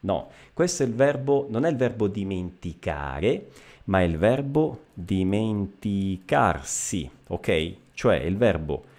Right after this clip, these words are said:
dimenticare più il pronome si, ok? È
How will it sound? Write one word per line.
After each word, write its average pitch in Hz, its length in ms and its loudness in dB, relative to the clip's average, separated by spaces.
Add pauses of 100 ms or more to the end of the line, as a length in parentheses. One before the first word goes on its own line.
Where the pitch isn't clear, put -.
(300)
dimenticare 110 1800 0 (260)
più 226 260 0 (1300)
il 185 140 0
pronome 120 520 4 (100)
si, - 420 -4
ok? 95 380 -2 (600)
È 208 320 -4